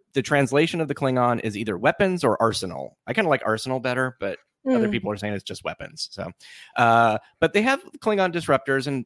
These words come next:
Speaker 1: and rifles and stuff that we've seen, but they also have a disruptor from the Kelvin universe. So that's a story I'd be interested <laughs> in hearing how that
Speaker 2: Mm-hmm.
Speaker 1: happened.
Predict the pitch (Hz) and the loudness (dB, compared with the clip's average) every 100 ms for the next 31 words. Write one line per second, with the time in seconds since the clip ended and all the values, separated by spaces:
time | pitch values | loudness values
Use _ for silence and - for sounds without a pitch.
0 | - 131 107 113 120 127 - 117 120 113 | -4 -2 2 2 2 -2 -4 -8 -6 -4
1 | - 135 127 170 214 277 453 440 240 220 | -4 -4 -4 -2 0 0 0 -2 0 0
2 | 196 185 - 170 170 165 165 156 - - | 0 -2 0 -2 -2 -2 0 0 0 4
3 | 214 175 117 104 - _ _ - 113 98 | 6 6 2 0 -6 _ _ 0 2 2
4 | 87 69 69 - - - _ _ _ _ | -2 -8 -6 -4 -4 -8 _ _ _ _
5 | _ _ _ _ - 156 147 233 427 - | _ _ _ _ -2 2 4 4 2 2
6 | 185 139 123 107 120 123 208 156 95 - | 6 6 6 4 0 -2 -2 0 2 2
7 | - - 453 156 151 294 381 370 294 254 | 0 0 2 4 4 2 2 4 4 2
8 | - 220 302 | -2 -10 -10